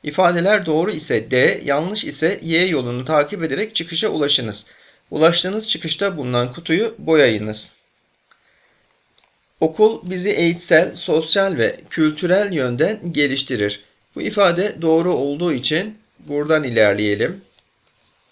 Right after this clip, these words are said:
Okuldaki etkinlikler arkadaşlık ilişkilerimizi olumsuz etkiler. Bu yanlıştır. Tam tersi olumlu etkiler olacaktı. Buradan ilerleyelim.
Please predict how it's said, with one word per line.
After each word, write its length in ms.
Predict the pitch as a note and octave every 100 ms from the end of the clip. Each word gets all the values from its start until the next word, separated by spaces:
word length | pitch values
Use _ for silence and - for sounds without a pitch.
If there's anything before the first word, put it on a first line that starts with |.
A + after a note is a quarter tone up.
| _ _ _ _ _ _ - _ _ _ _ _ _
Okuldaki 540 | - D3 F3+ F#3+ F#3+ G#3
etkinlikler 840 | G3 - G3 E3 D3 D3+ G3 G#3+
arkadaşlık 720 | E3 D#3+ D#3+ D#3+ E3 - G3+ -
ilişkilerimizi 720 | E3 E3 D#3+ D3 C3+ C3+ G#3
olumsuz 560 | - E3 E3 E3+ F3+ D3
etkiler. 480 | A2+ - A2+ G#2 -
Bu 120 | F#3+ G#3
yanlıştır. 760 | F3 D#3 B2+ G#2 - D#3 G3 - _ _ _
Tam 300 | F3 F3+ F3+
tersi 560 | F3 A#2 G#2+ F#3+ A3 -
olumlu 420 | D#3+ D3+ D#3+ E3
etkiler 400 | C#3 B2 C3 A#2
olacaktı. 580 | A2 G#2 G2+ G#2+ G#2+ F3
Buradan 360 | D3 C#3 C#3 C3
ilerleyelim. 720 | C3+ A2 G#2 G#2+ G2 G#2 E3+